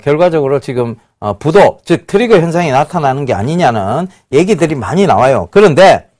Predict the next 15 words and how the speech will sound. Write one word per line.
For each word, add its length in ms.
여러분들께서 580
하나 240
살펴보셔야 640
될 140
게 100
뭐냐면, 840
지금 380
그 1160
중국의 480
중앙정부에서 920
발행하는, 760
중앙정부, 720
그 180
중앙회사체가 1120
발행하는 720